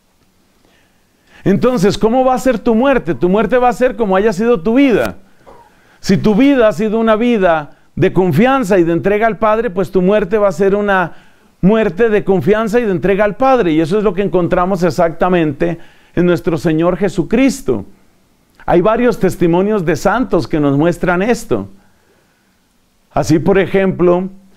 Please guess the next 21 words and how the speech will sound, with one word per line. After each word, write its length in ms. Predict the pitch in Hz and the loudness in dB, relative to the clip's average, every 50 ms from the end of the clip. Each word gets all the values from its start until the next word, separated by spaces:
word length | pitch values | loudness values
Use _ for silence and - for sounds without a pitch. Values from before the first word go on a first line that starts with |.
| _ _ _ _ | _ _ _ _
tenemos 420 | - 151 156 165 165 180 190 156 156 | -4 -2 0 0 2 0 0 0 0
el 160 | 180 147 127 | -2 -2 -2
caso 440 | - 170 170 175 - - 196 190 175 | -2 0 0 0 -2 -2 -4 -4 -2
de 120 | 147 156 | 0 -2
un 140 | 165 170 170 | -2 -2 -2
santo 500 | 165 185 175 175 180 - - 185 180 - - | -2 -2 -2 -2 -2 -2 -2 -2 -2 -2 0
obispo, 600 | 151 139 147 160 190 214 - - - 165 175 175 | -2 0 0 0 0 -2 -2 -4 -2 0 0 0
el 80 | 160 | 0
primer 400 | 131 151 143 143 147 156 160 165 | -2 -2 -2 0 0 0 -2 -2
santo 500 | 151 - 196 175 185 190 - - 190 175 | -2 -2 -2 0 0 -2 -2 -2 -2 -2
no 220 | 156 156 170 180 180 | 0 2 2 2 2
mártir 480 | 180 185 190 202 196 156 156 170 139 | 2 0 0 0 -2 -2 -4 -4 -4
canonizado 640 | 131 156 147 139 135 135 139 127 - 165 151 156 170 | -2 -2 -2 0 0 -2 -2 -2 0 0 0 0 0
en 80 | 170 | 0
la 60 | 156 139 | -2 -2
Iglesia 340 | 127 147 147 139 165 165 | 0 -2 -2 -2 -2 -2
Católica, 720 | 160 160 - - 165 165 151 143 135 139 156 160 165 156 - - _ _ _ _ _ _ _ _ _ _ _ - | -2 -4 -2 0 0 0 0 0 -2 -4 -4 -6 -6 -8 -12 -20 _ _ _ _ _ _ _ _ _ _ _ -12
San 340 | - - 175 165 156 151 | -6 -4 -2 0 0 2
Martín 640 | 147 147 143 147 143 139 110 - - 208 208 208 208 160 | 2 2 0 0 -2 -6 -6 -4 -2 -2 0 0 0 0
de 120 | 170 156 | -2 -2
Tours, 560 | - - 247 254 202 - - - - - - | 0 0 2 2 2 0 -2 -6 -14 -20 -20